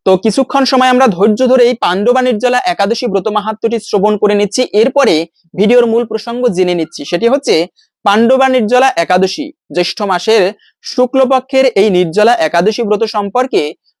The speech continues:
ব্রহ্মবৈবর্ত পুরাণে শ্রী ভীমসেন ব্যাসদেব সংবাদে বর্ণিত হয়েছে। মহারাজ যুধিষ্ঠির বললেন,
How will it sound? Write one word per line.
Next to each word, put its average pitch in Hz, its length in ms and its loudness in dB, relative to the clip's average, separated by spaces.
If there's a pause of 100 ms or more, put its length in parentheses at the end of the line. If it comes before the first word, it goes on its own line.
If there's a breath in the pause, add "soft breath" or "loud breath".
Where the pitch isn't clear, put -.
(100)
ব্রহ্মবৈবর্ত 233 800 2
পুরাণে 226 480 -2
শ্রী - 180 -6
ভীমসেন 202 540 0 (160)
ব্যাসদেব 190 400 0
সংবাদে 196 440 0
বর্ণিত 160 420 0
হয়েছে। 165 380 -2 (380)
মহারাজ 170 340 2
যুধিষ্ঠির 180 460 -4
বললেন, 202 440 0